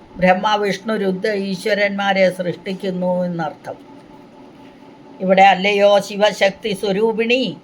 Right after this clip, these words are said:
ബ്രഹ്മാവ് ലോകത്തെ സൃഷ്ടിക്കുന്നു, വിഷ്ണു രക്ഷിക്കുന്നു, രുദ്രൻ സംഹരിക്കുന്നു. ഈശ്വരൻ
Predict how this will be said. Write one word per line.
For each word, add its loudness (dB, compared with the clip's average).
ബ്രഹ്മാവ് 4
ലോകത്തെ 4
സൃഷ്ടിക്കുന്നു, -4
വിഷ്ണു 0
രക്ഷിക്കുന്നു, -2
രുദ്രൻ 2
സംഹരിക്കുന്നു. -2
ഈശ്വരൻ 0